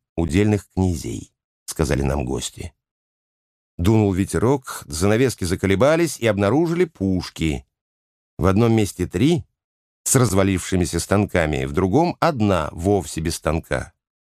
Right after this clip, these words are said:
Как страшно! Наши артиллеристы подозревают, что на этих батареях есть и деревянные пушки.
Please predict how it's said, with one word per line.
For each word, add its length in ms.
Как 320
страшно! 1000
Наши 360
артиллеристы 680
подозревают, 800
что 180
на 80
этих 320
батареях 560
есть 420
и 100
деревянные 880
пушки. 720